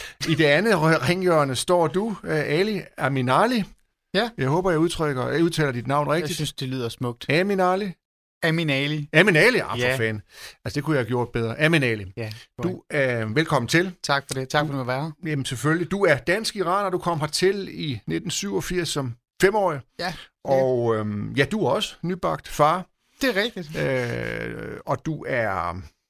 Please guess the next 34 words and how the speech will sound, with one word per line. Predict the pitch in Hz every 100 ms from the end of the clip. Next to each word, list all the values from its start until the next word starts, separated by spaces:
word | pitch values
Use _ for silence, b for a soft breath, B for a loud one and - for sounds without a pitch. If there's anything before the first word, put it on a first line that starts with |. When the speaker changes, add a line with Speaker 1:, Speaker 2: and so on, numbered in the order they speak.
| _ _ -
Speaker 1:
øh, | 110 -
bosat | 160 160 135
i | 107
Aarhus. | 117 196 226 202 - - 147
Speaker 2:
Mhm. | 151 180 B B B B _ -
Speaker 1:
Øh, | 65 58 53 53 - - - 147 -
du | 123
er | -
socialrådgiver. | - 127 180 226 202 196 175 151 - -
Speaker 2:
Mhm. | 143 165 _ _ - B B B B -
Speaker 1:
Og | 143
så |
er | 156
du |
noget | 156 147 180
så | 165
sjældent | 147 - - - 170 269 269 160
som | - - 135
en | 110 110
konservativ | 117 104 - 180 254 - 190
socialrådgiver. | 135 113 135 123 110 113 104 104
Altså, | 110 -
du |
har | 123
faktisk | 120 143 147
stillet | 143 127
op | 120 127
for | -
Det | 123
Konservative | 123 - 143 131
Folkeparti | 139 143 - - 120
til | -
både | - 120 143 B B B B B B -
folketingsvalget | 147 156 113 113 107 107